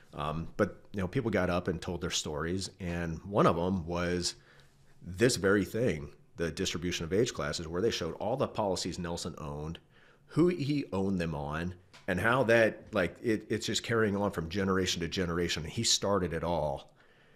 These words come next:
And, and that's amazing. I think you and I were talking before this about that and, you know, why, how is that such a powerful thing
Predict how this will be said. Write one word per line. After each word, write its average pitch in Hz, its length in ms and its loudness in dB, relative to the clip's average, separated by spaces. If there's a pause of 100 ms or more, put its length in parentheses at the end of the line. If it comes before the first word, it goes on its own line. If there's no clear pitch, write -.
(240)
And, 85 280 -2 (180)
and 92 140 0
that's 101 180 4
amazing. 87 600 0
I 92 40 -10
think 92 140 -6
you 101 140 0
and 95 80 0
I 92 60 2
were 82 100 -2
talking 85 320 -2
before 87 380 -4
this 71 380 -4 (420)
about 80 320 0
that 82 180 0
and, 80 180 -6
you 85 80 -4
know, 82 120 -2
why, 92 640 2 (400)
how 127 160 6
is 107 60 6
that 107 120 4
such 104 200 0
a 82 40 -6
powerful 101 600 2
thing 85 480 -6